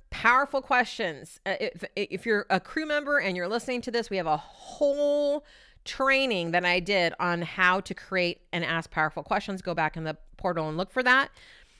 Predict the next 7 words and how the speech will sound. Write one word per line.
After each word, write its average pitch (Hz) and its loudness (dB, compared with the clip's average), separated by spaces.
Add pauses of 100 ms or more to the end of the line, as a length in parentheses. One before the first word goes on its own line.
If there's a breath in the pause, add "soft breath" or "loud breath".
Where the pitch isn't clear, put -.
(540 loud breath)
If 262 0
you 254 -2
don't 269 4
have 285 0
it - -2
sequenced - -4
correctly, 302 -2